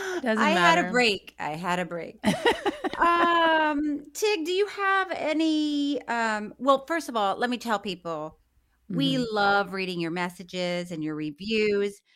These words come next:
Speaker 2: Let us know what you think about the docs. We'd like to hear your ideas of docs to watch.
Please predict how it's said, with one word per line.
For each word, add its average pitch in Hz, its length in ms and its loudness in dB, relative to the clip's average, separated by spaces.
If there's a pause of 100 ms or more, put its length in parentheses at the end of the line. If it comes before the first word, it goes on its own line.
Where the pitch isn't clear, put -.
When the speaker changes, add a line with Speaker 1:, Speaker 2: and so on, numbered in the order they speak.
(300)
Speaker 2:
Let 226 160 0
us 233 120 -6
know 233 140 2
what 220 160 0
you 220 80 -6
think 208 160 -8
about 185 240 -4
the 170 60 -8
docs. 208 480 4
We'd 226 100 -2
like 254 160 2
to 262 80 -8
hear 226 380 -4
your 226 440 -4
ideas 208 440 -6 (760)
of 202 220 -2
docs 175 340 -4
to 180 120 -12
watch. 180 500 -4